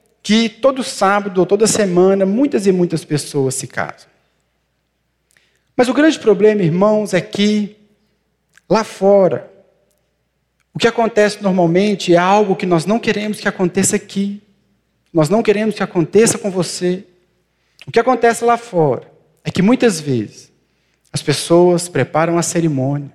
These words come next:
se vestem lindamente, gastam uma fortuna, que é caro, sobem ao altar e fazem votos que muitas vezes não conseguem cumprir.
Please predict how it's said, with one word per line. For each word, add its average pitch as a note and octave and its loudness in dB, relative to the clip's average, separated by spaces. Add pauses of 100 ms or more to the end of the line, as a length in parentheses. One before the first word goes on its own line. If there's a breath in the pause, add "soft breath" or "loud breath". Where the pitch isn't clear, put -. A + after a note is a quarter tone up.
(340)
se - -18
vestem D3 0
lindamente, C#3 -2 (380)
gastam F#3 -4
uma F#3 -2
fortuna, F#3+ -2 (500)
que B2+ -4
é C#3 -2
caro, C#3 -6 (1700)
sobem G#3+ 0
ao G#3+ 0
altar F3+ 0
e E3+ 0
fazem E3 2
votos B2+ -2 (400)
que - -4
muitas D#3 2
vezes B2+ -2
não D3 0
conseguem C#3+ -4
cumprir. - -16